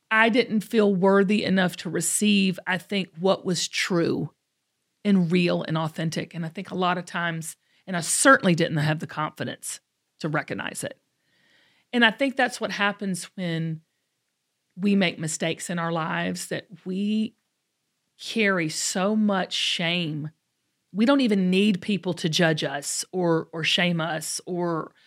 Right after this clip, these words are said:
hate on us. We do it to ourselves so well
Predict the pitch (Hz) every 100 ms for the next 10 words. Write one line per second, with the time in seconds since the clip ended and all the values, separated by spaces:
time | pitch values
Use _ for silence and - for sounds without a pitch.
0 | _ - 202 190 156 170 175 160 - 175
1 | 208 214 220 202 - - 165 151 - 175
2 | 175 208 202 - - _ _ - - 214
3 | 185 190 175 180 240 262